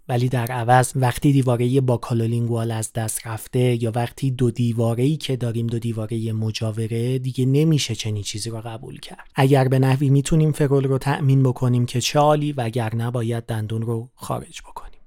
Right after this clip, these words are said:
کم کم به انتهای اپیزود نزدیک می‌شیم. بد نیست که در انتها یه گریزی هم به نقش فرول در رستوریشن های این دایرکت ادهزیو بزنیم.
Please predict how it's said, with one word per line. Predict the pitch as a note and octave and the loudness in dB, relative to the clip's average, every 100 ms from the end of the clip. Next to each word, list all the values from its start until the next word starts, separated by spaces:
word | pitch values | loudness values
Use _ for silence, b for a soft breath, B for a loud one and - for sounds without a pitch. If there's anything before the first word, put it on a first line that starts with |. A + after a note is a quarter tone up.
| - | 0
کم | F3+ F3 | 4 6
کم | G#3 G3+ | 6 4
به | G3 | 4
انتهای | F3+ E3 D#3 F3+ F#3+ | 4 4 6 6 6
اپیزود | E3+ D3+ D#3 E3 | 4 2 2 2
نزدیک | D3+ C3 C3 C#3 - | 2 2 2 -2 0
می‌شیم. | B2+ - A#2+ A2+ - - - | 0 0 0 -2 -6 -14 0
بد | D3 D3 | 2 2
نیست | D#3 D#3 - | 2 0 0
که | - D3 C#3+ C#3 C#3 | 2 4 4 2 2
در | B2 | 0
انتها | A#2+ A#2 B2 A2 C3+ D3 | 0 0 -2 -2 0 -2
یه | D#3 G3+ D#3 | -2 -8 -4
گریزی | C3+ C#3 C#3 D3+ C#3 C3 | 0 2 2 -2 -2 -2
هم | C#3 B2+ | 0 -2
به | A#2+ | 0
نقش | A#2+ C3 - D3+ | 0 -2 0 0
فرول | - B2 B2 C3+ - D3+ | 0 0 2 0 -2 -2
در | C#3+ D3+ D3 D3 D3 - D3 | 2 4 6 4 2 -2 -2
رستوریشن | C3+ - C#3+ C3+ B2 C#3 A#2+ | 0 0 2 2 2 0 2
های | C3+ D3 D3 | 2 2 2
این | C3+ B2+ | 2 2
دایرکت | B2 A2+ B2 B2 - C3+ C3 C3 - - | 2 0 -4 -4 -2 0 2 0 -4 -6
ادهزیو | B2+ A#2 A#2+ - B2 - | -6 0 0 0 -4 -6
بزنیم. | - - - - | -10 -10 -10 -14